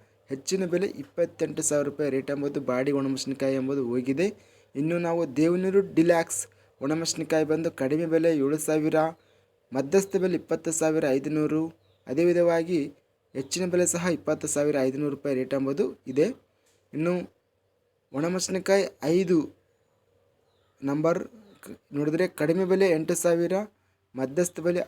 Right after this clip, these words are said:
ಹದಿನಾಲ್ಕು ಸಾವಿರ, ಹೆಚ್ಚಿನ ಬೆಲೆ ಟಾಪ್ ಕ್ವಾಲಿಟಿ ಇರುವಂಥ ಒಣಮೆಣಸಿನಕಾಯಿ ಬಂದು ಇಪ್ಪತ್ತೊಂದು ಸಾವಿರ ಐದುನೂರು ರೂಪಾಯಿ ರೇಟ್ ಎಂಬುದು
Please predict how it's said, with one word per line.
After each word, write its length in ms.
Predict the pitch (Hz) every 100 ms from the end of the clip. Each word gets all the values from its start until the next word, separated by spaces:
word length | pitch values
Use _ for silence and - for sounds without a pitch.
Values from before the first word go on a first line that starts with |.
| -
ಹದಿನಾಲ್ಕು 400 | 127 165 170 -
ಸಾವಿರ, 380 | - 156 156 170 202 _ _ _ -
ಹೆಚ್ಚಿನ 360 | 143 - 196
ಬೆಲೆ 400 | 196 190 185 - _ _ _
ಟಾಪ್ 260 | 147 151 _
ಕ್ವಾಲಿಟಿ 340 | 170 170 170
ಇರುವಂಥ 300 | 170 165 165
ಒಣಮೆಣಸಿನಕಾಯಿ 520 | 165 156 160 160 160 156
ಬಂದು 240 | 170 156
ಇಪ್ಪತ್ತೊಂದು 460 | - 160 160 156 151
ಸಾವಿರ 300 | 147 151 151
ಐದುನೂರು 320 | 131 143 151
ರೂಪಾಯಿ 260 | 147 - 151
ರೇಟ್ 220 | 135 131
ಎಂಬುದು 320 | 139 139 170